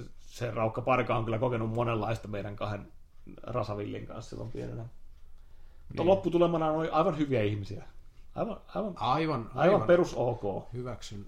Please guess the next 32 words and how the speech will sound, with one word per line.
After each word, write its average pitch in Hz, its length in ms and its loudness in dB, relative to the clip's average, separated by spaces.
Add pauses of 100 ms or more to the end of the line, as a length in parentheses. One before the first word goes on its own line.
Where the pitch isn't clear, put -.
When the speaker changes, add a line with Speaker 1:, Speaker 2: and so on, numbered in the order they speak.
(100)
Speaker 1:
Joo. 123 140 2
Speaker 2:
hyväksyn 113 260 -2
teidät 104 280 -10
kaikki - 380 -12
kyllä. 127 220 -10 (420)
Teistä 165 240 2
ei - 60 -2
kukaan 143 360 0
ole 117 160 -6 (240)
ollut 113 260 -6
ehkä - 180 -8
sellainen 104 460 -8
niin 104 160 -8
kuin, 104 180 -10 (1300)
mitenkään 107 420 -8
kauhean 107 320 -6
stereotyyppinen 110 800 -8
sukupuolensa 110 680 -10 (160)
edustaja, - 420 -12
tai 117 160 -6
että 113 140 -10
te 107 100 -8
olette 113 140 -8
rohkeasti 131 520 -8
tehnyt 104 200 -8
sellaisia 107 440 -10
asioita, 101 340 -10
mitä 98 300 -12
ei 69 120 -14
ole 69 80 -12
niin 69 140 -14
kuin - 160 -16